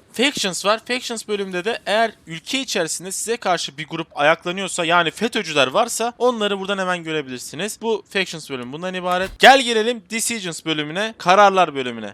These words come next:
Invite Knights. Bunu daha önce anlatmıştım. Şövalyeleri ülkenize davet ediyorsunuz. Aralarından en iyilerini para karşılığında alıyorsunuz veya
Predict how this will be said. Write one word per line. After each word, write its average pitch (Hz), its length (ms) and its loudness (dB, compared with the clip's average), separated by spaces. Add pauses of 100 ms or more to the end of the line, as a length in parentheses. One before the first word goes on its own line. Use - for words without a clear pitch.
Invite 247 400 0
Knights. 214 420 -2 (120)
Bunu 226 180 -4
daha 214 160 2
önce 196 160 -6
anlatmıştım. 190 540 -6
Şövalyeleri 196 640 -2
ülkenize 185 460 -8
davet 185 200 2
ediyorsunuz. 185 400 -12
Aralarından 170 540 -2
en 214 160 -6
iyilerini 165 380 -4
para 196 260 -2
karşılığında 165 420 -4
alıyorsunuz 156 560 -8
veya 160 340 2